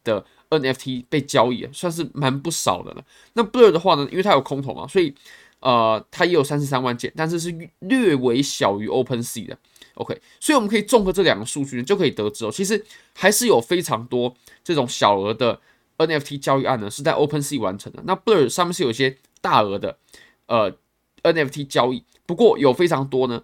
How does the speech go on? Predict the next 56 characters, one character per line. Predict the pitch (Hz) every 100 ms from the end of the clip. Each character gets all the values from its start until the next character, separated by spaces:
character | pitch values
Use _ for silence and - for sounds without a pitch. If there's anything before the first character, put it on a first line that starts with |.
| _
是 | - 143
为 | - 220 180
了 | 123
他 | 110 175
们 | 160
去 |
获 | 180 - 185
取 | 147 -
这 | 143
些 |
空 | 143 - 160
投 | 151 -
啊， | -
才 | -
被 | 139
刷 | 156 - 147
出 | 147
来 | 123
的 | 107
量。 | 127 135 - _ _
这 | -
个 | 202
是 | 185
我 | 135
们 | 104
可 | 151
以 | 123
从 | 120 107 _ _
这 | -
个 | 156
数 | 143 160
据 | 135
呢， | 123 107 _ _ _ _ _ _ _ _ _ _ _
可 | - 180
以 |
获 | 147 233 175
得 | 110 101
的 |
信 | 127 - 127
息。 | - - - _ _ _
那 | 262
么 | 233 208 -
我 | 127
们 | 143
再 | 180
来 |
看 | 151 196
一 | 139
下 | 147 117 _ _ -
Blur | 208 160
它 | 170
的 | 151
情 | 139 120
况 | 131
好 | 127
了。 | -